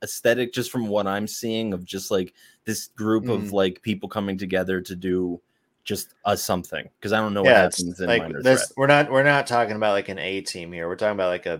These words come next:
Speaker 2: B or a C team, and,
Speaker 1: Mm-hmm.
Speaker 2: uh, it's just, yeah, so it's, it's just fun to see them, like,
Speaker 1: That's
Speaker 2: hash out their differences, and, like, they, they all seem to, like, they, they're chummy, but they also seem to not like each other, and, <laughs> like
Speaker 1: <laughs> Well, I'm sure they're in hell because they're not,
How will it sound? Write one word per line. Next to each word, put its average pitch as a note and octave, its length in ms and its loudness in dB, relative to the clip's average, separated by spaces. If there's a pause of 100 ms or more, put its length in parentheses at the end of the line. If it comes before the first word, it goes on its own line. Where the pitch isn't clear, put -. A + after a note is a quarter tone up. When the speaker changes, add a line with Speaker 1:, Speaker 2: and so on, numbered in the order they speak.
(100)
Speaker 2:
B F#2 300 -6
or E2+ 120 -4
a D#2+ 80 -6
C F#2 300 -8
team, E2 480 -12 (140)
and, G2 440 -4
Speaker 1:
Mm-hmm. - 180 -16
Speaker 2:
uh, E2+ 380 -2 (300)
it's G2+ 200 -4
just, F2+ 280 -10
yeah, E2+ 260 -2
so G2 220 -4
it's, - 380 -6
it's A#2+ 160 2
just A#2 240 -2
fun F2+ 200 -4
to E2+ 60 -12
see E2+ 400 -8 (240)
them, F#2 160 -6
like, F2 100 -2
Speaker 1:
That's C#3+ 140 0
Speaker 2:
hash - 240 -2
out F2 220 -4
their F#2 140 -4
differences, F2 580 -8
and, G#2 80 -10
like, G2 180 -4
they, A2+ 260 2 (400)
they A#2+ 80 8
all A#2+ 120 12
seem A2 320 0
to, A2 80 0
like, G2 280 2
they, G#2 280 0
they're A2 160 0
chummy, A2 440 -2
but G#2 200 0
they G2 120 2
also G2 480 0
seem G2+ 280 -8
to G2+ 140 -14
not F2+ 180 -6
like F#2 240 -4
each G2 160 -8
other, F#2 360 -2
and, D#2+ 260 -8
<laughs> - 140 -20
like A2+ 280 0
Speaker 1:
<laughs> F#4 200 2 (400)
Well, B2 320 4
I'm C3 100 0
sure D3 240 2
they're B2+ 160 4
in A2 80 0
hell A2 240 -2
because F#2+ 320 -4
they're G2 100 -2
not, F#2+ 280 -2